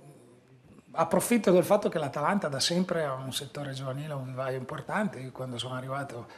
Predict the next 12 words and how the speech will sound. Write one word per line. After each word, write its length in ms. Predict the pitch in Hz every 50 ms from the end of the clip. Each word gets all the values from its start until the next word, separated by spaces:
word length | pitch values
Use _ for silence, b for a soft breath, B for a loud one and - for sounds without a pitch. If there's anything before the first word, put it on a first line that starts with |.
| B B B B B B B B B B
vedevo 340 | - - 143 143 156 156 143
questi 320 | 127 135 139 131 - 156 139
ragazzi 420 | 135 131 135 147 147 139 - 139
che 120 | 123 131
magari 340 | 131 131 131 139 143 139 135
erano 240 | 131 127 131 131 127
stati 220 | - - 139 127
poco 320 | 131 - - 135 127 - 127
utilizzati 880 | 127 127 120 117 - 131 143 170 151 135 127 135 139 131 - 131 120
e, 440 | 117 113 110 107 104 98 90 92 87 B B B B B B B B B B
e 360 | - 139 131 131 123 131 139 - - -
forse 880 | - - - 190 175 - - 156 151 151 143 135 127 123 123 117 113